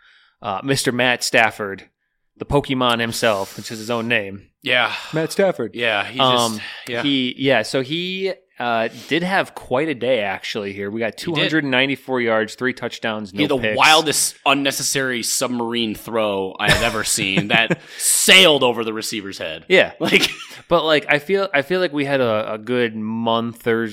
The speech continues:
Speaker 1: so, month and a half of, like, Matt Stafford is not very good at the moment type of
Speaker 2: Mm-hmm.
Speaker 1: things. And I, I, he might have been hurt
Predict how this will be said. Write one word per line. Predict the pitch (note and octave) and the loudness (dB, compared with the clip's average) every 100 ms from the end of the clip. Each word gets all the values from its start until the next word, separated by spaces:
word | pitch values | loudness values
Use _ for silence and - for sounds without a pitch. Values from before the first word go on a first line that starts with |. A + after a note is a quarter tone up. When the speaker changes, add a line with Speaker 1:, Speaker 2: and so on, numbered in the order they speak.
| - | -8
Speaker 1:
so, | - - A#2+ A#2+ | -8 -2 0 0
month | A#2 A#2 A#2 | -2 -6 -6
and | G#2+ | -6
a | |
half | G2+ A2 A2 - - | -4 -4 -4 -6 -8
of, | G#2 G2+ G2 | -6 -4 -6
like, | G2+ G2+ G2 - - _ - | -6 -6 -6 -12 -20 _ -12
Matt | A2+ G#2 F#2+ | -8 -8 -10
Stafford | - G#2+ G2+ A2+ G#2 | -2 -2 -2 -4 -6
is | G2+ | -6
not | G2+ G2 - | -8 -8 -4
very | A2+ A#2 | -2 -2
good | A#2+ A#2+ | 0 0
at | A#2 | -2
the | B2 | -4
moment | B2 B2+ B2+ B2 | -2 -2 -4 -6
type | B2+ A#2 | -6 -4
of | A2 | -2
Speaker 2:
Mm-hmm. | |
Speaker 1:
things. | C3+ C3 C3 | 0 0 -2
And | B2 | -6
I, | A#2 A#2+ - | -6 -10 -10
I, | - | -10
he | C3 C3 | -8 -6
might | C3+ E3 | -2 -2
have | B2+ | -2
been | G#2+ | -6
hurt | G#2+ G#2+ | -6 -6